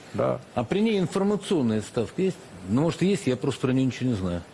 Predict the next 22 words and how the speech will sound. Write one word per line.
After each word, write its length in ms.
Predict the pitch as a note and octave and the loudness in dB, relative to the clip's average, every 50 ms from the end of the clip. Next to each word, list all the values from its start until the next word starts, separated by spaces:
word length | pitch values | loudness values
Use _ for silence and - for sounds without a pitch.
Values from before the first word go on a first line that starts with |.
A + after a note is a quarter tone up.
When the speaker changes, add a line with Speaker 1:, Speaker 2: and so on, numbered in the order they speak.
| - - - - - - - - - - - - - - - | -20 -20 -20 -20 -20 -14 -12 -12 -12 -12 -12 -16 -14 -2 0
Speaker 1:
Я 120 | D#3+ G#3 | 0 0
просто 220 | F#3 F3+ - - | 0 0 0 2
немножко 440 | F#3+ F#3+ F#3+ F3 F#3+ G#3 - - - | 2 2 2 2 2 0 0 0 0
устаю 400 | E3+ D#3 - - F3 G3+ A#3+ C4+ | -2 0 0 0 0 2 2 2
задавать 420 | A3 F#3+ D3 B2 A#2+ G#2 F#2+ E2 - - | 2 2 2 2 2 2 2 0 -2 -6
такие 320 | - F#2 - - E2 E2+ | -10 -12 -6 -4 -2 0
вопросы, 420 | F2 F2+ F#2 - F2+ - - - - - | 0 -2 -2 -2 -4 -4 -4 -6 -4 -4
поскольку 420 | - G2 - - - A#2+ A2+ - | -4 -2 0 0 0 0 0 0
Speaker 2:
А 0 | |
уж 60 | B2 | 2
я 60 | A#2 C3+ | 2 2
Speaker 1:
я 160 | D3 D3+ C#3+ | 2 2 2
Speaker 2:
как 80 | A#2+ A2+ | 0 0
Speaker 1:
не 100 | A#2 C3+ | 0 0
Speaker 2:
уж. 80 | C#3 | 0
Speaker 1:
профессионал 720 | - - A#2+ G#2 - - - - C3+ D3+ F3+ A3 A#3+ G#3 C#3+ A#2 - B2 - - C#3+ - - | 0 -2 -4 -4 -6 -6 -4 -2 -2 0 0 0 0 0 -2 -4 -8 -14 -10 -8 -8 -6 -4
в 200 | - C3 F#2+ G2 | -4 -2 0 0
этой 260 | G#2+ F#2+ - - G2 | 0 0 0 0 0
области, 580 | G2+ F#2+ F2+ E2+ - F2+ - - - - - - - - | 0 2 0 0 -2 -6 -8 -8 -10 -6 -6 -4 -2 0
да. 160 | G#2 B2+ D#3+ E3 C#3 G#2+ - - - - - - - - - - - - | 0 0 0 -2 -4 -6 -8 -12 -14 -14 -14 -14 -14 -14 -14 -12 -4 0
Но 440 | C3+ D#3+ F#3+ F#3 F3 E3+ D#3+ - - - - - - - - - B2 | 0 2 2 2 2 2 0 0 -4 -8 -10 -6 -4 -4 -2 -2 0
Speaker 2:
Я 360 | A#2+ C#3 F#3 G#3+ G#3+ G#3 F3+ | 0 0 2 0 0 -2 -4